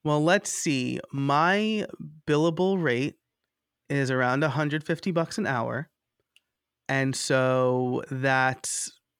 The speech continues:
nine hundred dollars that this day just cost me." And, but people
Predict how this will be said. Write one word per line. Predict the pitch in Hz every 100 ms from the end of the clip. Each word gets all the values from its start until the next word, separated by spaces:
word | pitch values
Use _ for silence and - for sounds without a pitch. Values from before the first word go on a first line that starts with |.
| -
nine | 135 139 147 170 175
hundred | 156 180 180 170
dollars | 165 180 185 190 190 - - _ _ _ _ _ _ _ _ _ _ 151
that | 143
this | 165 143
day | 160 156
just | 139 131 -
cost | 131 123 -
me." | - 113 -
And, | 151 147 143 143 139 127 - - - _ _ _ _ _
but | 185 180 90 160 - _
people | - 233 226 240 220 208 202